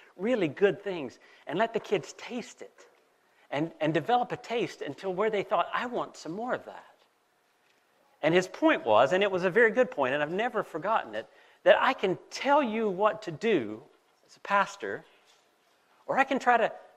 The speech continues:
put Jesus out there and let you have a taste of what Jesus is like. And it, once you taste it, once you begin to understand what the grace of God does, all of a sudden you want more. And you want to be different. And there, it was wisdom. It, it changed the trajectory of my preaching. That one breakfast, I still look back to that moment.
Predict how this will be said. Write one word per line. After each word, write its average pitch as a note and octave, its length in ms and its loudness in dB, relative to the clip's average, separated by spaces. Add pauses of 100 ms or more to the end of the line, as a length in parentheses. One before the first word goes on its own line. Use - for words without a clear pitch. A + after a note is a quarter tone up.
(120)
put A3+ 200 4
Jesus A3+ 400 -6
out C#3+ 160 0
there D#3 100 -2
and D#3+ 80 -4
let F3+ 120 -6
you F3 80 -4
have D#3+ 160 -4
a C#3+ 40 -12
taste E3+ 440 -8
of C3 80 -10
what D3+ 160 -4
Jesus D3+ 400 -12
is A2+ 160 -14
like. G2 140 -10 (1080)
And E3+ 100 0
it, G3+ 160 2
once A3+ 220 2
you A3 100 -8
taste - 480 -10
it, - 260 -12 (600)
once A3+ 160 -6
you B3+ 60 0
begin A3+ 280 0
to A3 60 4
understand G3 400 0
what F#3 120 2
the F3 60 -2
grace F#3+ 260 0
of F#3 60 -14
God F3 180 -6
does, F#3 140 0
all G3+ 140 0
of G3+ 60 -8
a - 20 -14
sudden G3+ 200 -2
you F#3+ 80 0
want F#3 220 -4
more. F3+ 300 -6 (880)
And C#3 80 -8
you E3 80 0
want G3 140 -2
to E3+ 40 -6
be F#3 100 -6
different. D#3+ 380 -6
And E3+ 260 -6
there, G#3+ 140 0 (100)
it G#3 80 -2
was F3 140 -8
wisdom. G3 360 2
It, D#3+ 120 -2
it F#3 200 -2
changed B3+ 420 -4
the G3 80 -6
trajectory E3 840 0
of D3 120 -2
my D#3+ 140 -4
preaching. C3 500 -10
That C#3+ 220 -2
one F#3+ 220 -6
breakfast, - 440 -2
I B2+ 60 0
still - 240 -6
look G3+ 140 -6
back F3+ 200 -6
to E3+ 80 -20
that E3 160 -6
moment. D3+ 340 -8